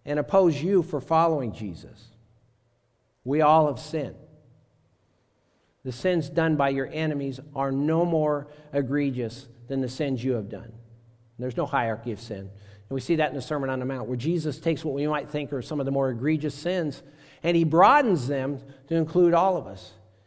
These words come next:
He takes the sin of murder, and he broadens it to include even hatred against your brother or sister. And he takes the sin of adultery, and he broadens it to include even looking at a woman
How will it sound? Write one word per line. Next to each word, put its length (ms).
He 120
takes 260
the 60
sin 300
of 80
murder, 440
and 80
he 80
broadens 640
it 260
to 200
include 560
even 280
hatred 580
against 320
your 80
brother 340
or 60
sister. 400
And 80
he 60
takes 260
the 80
sin 300
of 80
adultery, 600
and 120
he 100
broadens 580
it 200
to 120
include 400
even 220
looking 400
at 120
a 60
woman 400